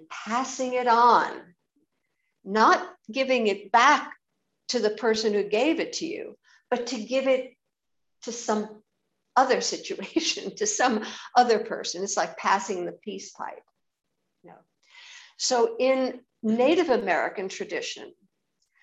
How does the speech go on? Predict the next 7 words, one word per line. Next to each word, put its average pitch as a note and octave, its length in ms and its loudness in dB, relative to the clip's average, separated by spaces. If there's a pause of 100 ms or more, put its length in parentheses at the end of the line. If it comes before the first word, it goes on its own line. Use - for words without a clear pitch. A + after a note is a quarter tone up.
(240)
the G#3+ 80 -2
point C#4 600 -2
is A3+ 260 -2
that G#3+ 260 0
nothing C#4+ 840 4
becomes A3+ 720 -2
capital. - 760 2